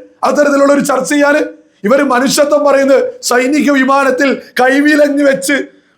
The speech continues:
ബാത്റൂമിൽ പോവാൻ സമ്മതിച്ചില്ല. ഇതൊക്കെയാണ് ഇവരുടെ വലിയ രീതിയിലുള്ള വിഷയം. തല വെട്ടുന്ന കേസ് ഗൾഫ് രാജ്യങ്ങളിൽ നടന്നിട്ട് എന്തുകൊണ്ടാ ചർച്ച ചെയ്യാത്തത് ഈ അരുണും കൂട്ടരൊക്കെ?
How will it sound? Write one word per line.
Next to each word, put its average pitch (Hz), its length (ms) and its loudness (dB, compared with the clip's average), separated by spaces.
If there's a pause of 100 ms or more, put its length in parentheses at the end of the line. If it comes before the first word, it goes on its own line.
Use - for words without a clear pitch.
(120)
ബാത്റൂമിൽ 294 720 0
പോവാൻ 277 360 2
സമ്മതിച്ചില്ല. 269 880 -2 (320)
ഇതൊക്കെയാണ് 269 600 0
ഇവരുടെ 269 420 0 (220)
വലിയ 277 680 2
രീതിയിലുള്ള 269 800 0 (260)
വിഷയം. 254 440 0 (440)
തല 277 380 0
വെട്ടുന്ന 285 400 0
കേസ് 269 340 0
ഗൾഫ് 262 360 0
രാജ്യങ്ങളിൽ 262 460 0
നടന്നിട്ട് 254 440 2 (420)
എന്തുകൊണ്ടാ 269 560 -2 (160)
ചർച്ച 240 340 -2
ചെയ്യാത്തത് 269 680 0 (100)
ഈ 262 120 2
അരുണും 254 340 0
കൂട്ടരൊക്കെ? 277 540 0